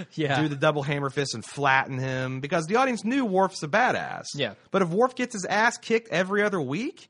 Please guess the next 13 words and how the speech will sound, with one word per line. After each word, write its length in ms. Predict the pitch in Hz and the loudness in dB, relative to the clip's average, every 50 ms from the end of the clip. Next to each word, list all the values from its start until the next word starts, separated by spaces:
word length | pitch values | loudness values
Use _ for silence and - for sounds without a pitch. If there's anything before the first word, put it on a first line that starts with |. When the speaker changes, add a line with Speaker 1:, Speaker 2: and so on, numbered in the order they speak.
| _ - | _ -2
Speaker 2:
is 160 | - 185 185 | -2 -2 0
he 100 | 220 226 | 0 -2
really 560 | 208 180 156 156 202 269 494 480 466 453 453 | -2 -4 -4 -2 2 2 4 4 4 4 4
a 40 | 440 | 4
badass? 840 | 311 285 285 285 285 277 277 277 285 294 302 285 - - - - 220 - | 4 2 2 4 2 2 2 2 0 0 -2 -2 -4 -6 -6 -6 -6 -6
Speaker 1:
<laughs> 60 | - 240 - - 240 - _ - 196 | -8 -10 -10 -8 -10 -10 _ -6 -2
Speaker 2:
So, 120 | - 220 | 2 4
like, 220 | 226 220 226 220 - - - - _ - | 6 6 6 4 2 -4 -20 -20 _ -8
Win 380 | - 175 220 269 311 311 277 | -4 -2 0 0 0 0 0
Duffy 460 | 214 240 254 240 - 208 190 180 170 | 0 0 0 0 0 -2 0 2 2
is 240 | 165 170 156 151 151 - | 2 2 0 -2 -4 -6
a 80 | - | -4
badass. 600 | 143 131 180 220 226 185 110 85 73 67 64 - | -2 0 2 4 4 4 2 0 -2 -6 -8 -10